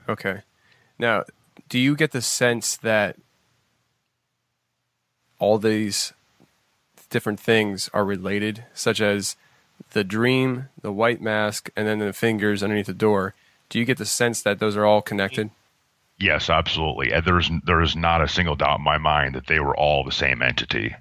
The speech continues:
Speaker 1: Okay. So, and on that, I would say it's probably the same entity then bothering your siblings as well, right?
Speaker 2: Yeah. Yeah, no doubt.
Speaker 1: Okay. Uh, when this all happened, you know, when it first started happening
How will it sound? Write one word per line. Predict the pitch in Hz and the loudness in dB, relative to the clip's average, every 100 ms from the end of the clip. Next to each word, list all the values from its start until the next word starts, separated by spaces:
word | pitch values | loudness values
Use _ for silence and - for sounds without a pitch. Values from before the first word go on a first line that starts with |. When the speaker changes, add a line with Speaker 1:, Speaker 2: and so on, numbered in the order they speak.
| - _ _ _ _ | -20 _ _ _ _
Speaker 1:
Okay. | 113 - 87 101 | -6 -4 -4 -6
So, | - 123 117 104 - - - - | -6 0 0 0 -10 -20 -20 -4
and | 120 117 - - | 0 0 -2 0
on | 123 120 | 0 2
that, | 117 120 110 - _ 107 | 2 4 2 -2 _ 0
I | |
would | 110 104 | 0 0
say | - 113 104 101 98 - _ _ _ _ _ _ | 0 2 2 2 -4 -12 _ _ _ _ _ _
it's | - | -10
probably | - 131 117 | -2 0 2
the | 98 | 0
same | - 110 92 | 0 0 -2
entity | 107 98 113 | -6 -6 -4
then | 101 104 101 98 - | -2 -4 -4 -8 -2
bothering | 107 107 101 | 0 0 -2
your | 98 92 | -6 -6
siblings | - 110 95 95 | -2 -2 -2 -6
as | 92 | -4
well, | 107 101 95 | 2 2 2
right? | 98 101 _ _ _ _ _ _ 78 | 0 -4 _ _ _ _ _ _ 0
Speaker 2:
Yeah. | 76 58 - _ - | 2 0 -4 _ -4
Yeah, | 58 58 | -2 0
no | 60 | 0
doubt. | 57 55 - _ _ _ _ _ _ _ _ _ _ | 2 0 -2 _ _ _ _ _ _ _ _ _ _
Speaker 1:
Okay. | 127 117 95 90 - - - | -2 0 -2 -4 -18 -20 -4
Uh, | 120 120 | 0 0
when | - - 135 147 | -2 -2 0 0
this | 208 | -2
all | - 151 127 | 0 -2 0
happened, | 123 120 113 104 98 - _ _ _ _ _ _ _ | 0 0 -2 -6 -6 -14 _ _ _ _ _ _ _
you | 127 | -2
know, | 117 | 0
when | 107 110 | 0 -2
it | - | -4
first | - 143 - | 0 0 0
started | 127 117 | 0 0
happening | 101 110 101 107 104 101 | -2 -4 -4 -6 -6 -8